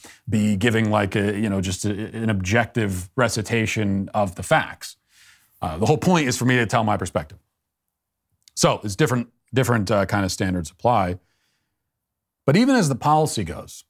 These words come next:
look, not all situations are the same. And you can have a policy that, that, uh, that applies most of the time, but when you have this kind of, uh, this is why, you know, so-called zero tolerance policies in general, in almost any context,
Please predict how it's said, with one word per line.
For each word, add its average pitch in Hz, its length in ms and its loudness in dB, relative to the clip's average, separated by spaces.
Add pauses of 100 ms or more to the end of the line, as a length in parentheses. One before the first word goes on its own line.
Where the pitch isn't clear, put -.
(880)
look, - 240 0
not 135 260 4
all 165 180 2
situations 117 920 0
are 107 180 2
the 101 100 -2
same. 104 420 -4 (640)
And 113 100 2
you 131 60 4
can 127 140 2
have 151 340 4
a 156 60 2
policy 117 720 2
that, 98 340 -4
that, 98 320 -2
uh, 92 280 0
that 95 180 0
applies 110 600 0
most 104 320 0
of 131 80 -2
the 117 60 -4
time, 95 480 -2 (500)
but 107 80 2
when 107 80 2
you 113 60 0
have 139 160 2
this 135 140 -6
kind 127 240 0
of, 110 180 0
uh, 107 160 4
this 135 220 -2
is 139 80 0
why, 139 160 2
you 117 400 -4
know, 90 100 -4
so-called 117 420 0
zero 110 320 0
tolerance 104 460 -2
policies 95 720 -4
in 110 200 0
general, 95 480 -2
in 101 80 -2
almost 131 260 0
any 131 240 -2
context, 104 640 -6